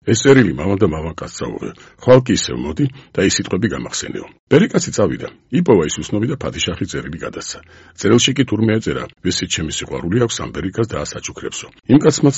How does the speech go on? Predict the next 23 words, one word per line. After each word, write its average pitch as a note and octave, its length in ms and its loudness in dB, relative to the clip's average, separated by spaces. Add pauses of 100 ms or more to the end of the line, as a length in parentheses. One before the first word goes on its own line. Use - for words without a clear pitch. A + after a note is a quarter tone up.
ბერიკასი F2 480 -2
გულუხვა C#2 320 -8
დაასაჩუქრა A#2 640 -2
და C#3+ 80 4 (400)
ისე - 240 0
გამოისტუმრა. - 600 -8 (340)
ბერიკა E3 340 10
ჩეულებად C3 480 10
ჰქონდა, B2+ 240 8
რასაც F#2 320 0
შევიდა G2 400 0
ღარიბ E2 240 -2
ხატარგებისათვის D#2+ 800 -8
დაერეგებინა. A#1+ 540 -4 (260)
ახლაც E3+ 240 -2
ასე - 240 -4
მოიქცა, - 320 -2
ყველაფერი, G#2 480 0
რაც D#2 160 -8
საჩუქრად - 480 -10
მიიღო, C3 260 2 (340)
ღარიბებს F2+ 400 -6 (280)
გაუნაწილა. - 520 -2